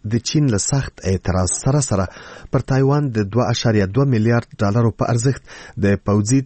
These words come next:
تجهیزاتو د پلورلو معامله تصویب کړه. په دې معامله کې یو، وبخښئ، په دې معامله کې یو سلو اته ابراهام ډوله ټانکونه، دوه سوه پنځوس سټینګر دافع هوا توغندي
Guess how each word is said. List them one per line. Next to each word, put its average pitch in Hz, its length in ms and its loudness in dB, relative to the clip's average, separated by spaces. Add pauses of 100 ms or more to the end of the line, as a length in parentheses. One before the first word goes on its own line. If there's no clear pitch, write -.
تجهیزاتو 98 720 0
د 85 180 0
پلورلو 107 560 2
معامله 95 400 0
تصویب - 480 -2
کړه. 107 160 0 (360)
په - 60 0
دې 143 180 2
معامله 120 320 2
کې 127 140 -2 (120)
یو، 120 100 2 (1400)
وبخښئ، 117 320 2 (300)
په 127 120 0
دې 143 160 2
معامله 117 380 2
کې 131 180 0
یو 127 80 2 (120)
سلو 110 200 4 (140)
اته 135 240 0 (220)
ابراهام 101 440 0 (160)
ډوله 120 320 2 (120)
ټانکونه، 95 480 0 (340)
دوه 110 240 2
سوه 107 260 2 (120)
پنځوس 107 520 2 (240)
سټینګر 110 460 0 (100)
دافع 90 320 0
هوا 107 180 4
توغندي 107 500 2